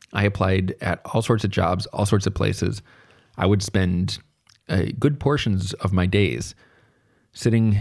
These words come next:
and filling out applications for jobs. And occasionally I would be asked to do an interview, and I'd go in and I'd do an interview,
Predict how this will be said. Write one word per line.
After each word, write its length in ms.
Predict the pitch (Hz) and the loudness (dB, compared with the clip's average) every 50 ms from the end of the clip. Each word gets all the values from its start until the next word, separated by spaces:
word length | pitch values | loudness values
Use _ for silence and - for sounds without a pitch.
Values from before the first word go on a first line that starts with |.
| - - - | 0 -4 -6
and 140 | - - - | -6 -2 2
filling 220 | 110 117 113 107 | 2 4 4 4
out 180 | 104 101 - - | 2 2 0 0
applications 920 | 95 101 101 - 98 - - 90 90 - - 87 90 87 85 95 - - 95 - - - - - - | 0 0 2 2 2 2 2 2 2 2 0 0 0 0 -2 -2 -2 -4 -4 -4 -8 -20 -20 -20 -18
for 260 | - - 95 92 87 | -6 -2 0 0 2
jobs. 460 | 73 76 69 55 50 - - - - - - - - - _ - | 2 0 -2 -4 -4 -6 -8 -8 -10 -10 -12 -16 -18 -14 _ -4
And 580 | 87 85 87 87 87 87 85 87 98 - - - - | 0 0 2 0 0 -2 -2 -4 -6 -8 -10 -10 -6
occasionally 840 | - 104 101 - - 123 139 147 - - 101 92 85 82 90 123 131 - - - - _ _ _ _ _ _ _ _ - | -6 -4 0 2 2 4 2 2 2 2 2 2 2 2 0 0 -2 -6 -10 -20 -20 _ _ _ _ _ _ _ _ -2
I 100 | - 95 | 0 2
would 160 | 95 95 92 | 4 4 4
be 180 | 92 95 92 - | 2 0 0 2
asked 220 | 85 87 - - | 0 0 -2 -4
to 60 | - - | -4 -2
do 300 | - 92 90 87 87 - | 0 0 2 2 2 2
an 160 | - 104 95 | 2 2 2
interview, 280 | 90 87 92 92 95 | 2 2 0 0 2
and 80 | 101 101 | 2 2
I'd 140 | 101 101 - | 2 2 0
go 220 | 87 87 87 82 | 0 0 0 0
in 240 | 71 71 85 104 110 - _ _ _ _ _ _ _ _ _ - | 0 0 0 -2 -2 -4 _ _ _ _ _ _ _ _ _ -8
and 100 | - 87 | -4 -2
I'd 80 | 85 87 | 0 0
do 120 | 85 87 | 0 0
an 80 | 85 85 | 0 0
interview, 400 | 80 80 76 76 80 87 110 | -2 -2 -2 -2 0 0 0